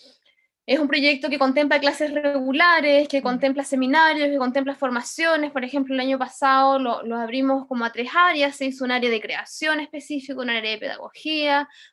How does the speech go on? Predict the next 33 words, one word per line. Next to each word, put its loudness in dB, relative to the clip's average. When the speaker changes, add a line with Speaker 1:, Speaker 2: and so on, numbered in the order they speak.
Speaker 1:
un -6
área -2
de -4
interpretación. -4
Entonces -4
también -2
ahí, 0
eh, -2
la -4
gente 0
va 4
viendo 4
hacia 0
dónde, 2
hacia -4
dónde 0
ir, 0
eh, -6
cuál 2
es 2
Speaker 2:
Claro. -6
Speaker 1:
la 0
área -2
que -10
a -8
mí -10
me -12
gusta -12
más, 0
dónde -6
me -8
puedo -6
desarrollar, 0